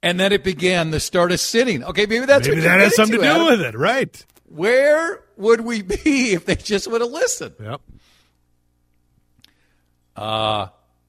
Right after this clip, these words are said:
Speaker 1: listen to the ketchup hater talking about other people
Speaker 2: Yes.
Speaker 1: hating other foods. <laughs> Ironic, isn't it?
Speaker 2: Take that,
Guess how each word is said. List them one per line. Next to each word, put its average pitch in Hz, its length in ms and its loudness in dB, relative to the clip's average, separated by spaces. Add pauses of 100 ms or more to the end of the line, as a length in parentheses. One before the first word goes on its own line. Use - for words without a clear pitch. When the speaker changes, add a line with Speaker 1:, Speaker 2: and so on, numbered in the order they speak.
(140)
Speaker 1:
listen 151 540 -6
to 143 60 -8
the 127 80 -4
ketchup - 680 -6
hater 139 380 -6
talking 120 840 -6 (480)
about 123 420 -4
other 139 240 -4
people 135 400 -10
Speaker 2:
Yes. 95 80 -10
Speaker 1:
hating 131 320 -6
other 123 200 -6
foods. 117 500 -10
<laughs> - 40 -16
Ironic, 127 760 -4
isn't 214 320 -6
it? 175 180 -12
Speaker 2:
Take 156 300 -6
that, 143 400 -4